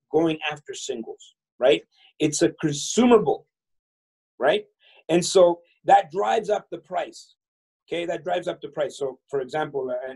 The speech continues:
and, uh, uh, the, an average house here in Ottawa is about four hundred thousand, right? Now, the duplex is just the same because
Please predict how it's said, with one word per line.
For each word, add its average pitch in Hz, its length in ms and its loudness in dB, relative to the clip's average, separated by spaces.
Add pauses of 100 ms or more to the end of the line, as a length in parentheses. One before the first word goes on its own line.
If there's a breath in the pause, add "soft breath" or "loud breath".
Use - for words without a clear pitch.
and, 147 180 -8 (100)
uh, 123 220 -2 (100)
uh, 113 40 -2 (580)
the, 127 300 -2 (720)
an 135 100 0
average 156 300 4
house 180 260 6
here 175 220 2
in 165 80 2
Ottawa 175 300 6
is 208 100 -2
about 139 240 -2
four 151 140 -2
hundred 143 260 -4
thousand, 127 300 -4 (560)
right? 123 200 -2 (960)
Now, 175 340 4 (380)
the 156 140 0
duplex 208 720 0 (100)
is 170 200 0
just 247 360 0
the 185 80 -8
same 208 420 0
because 156 380 -4